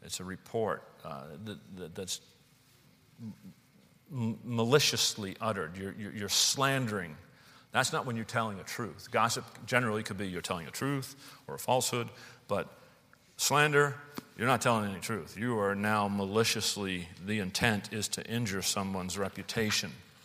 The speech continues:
Uh, and who does this? A fool,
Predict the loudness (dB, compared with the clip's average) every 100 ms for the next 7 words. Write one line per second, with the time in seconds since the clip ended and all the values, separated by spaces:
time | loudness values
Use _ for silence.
0 | -16 -12 -12 -14 -20 _ -20 -6 -4 -2
1 | -4 -6 -10 -18 -20 -20 -20 -20 -6 -2
2 | 2 4 6 6 6 6 6 2 0 -10
3 | -18 -20 -20 -20 _ _ _ _ _ _
4 | _ _ _ _ _ _ -8 -6 -8 -6
5 | -6 -6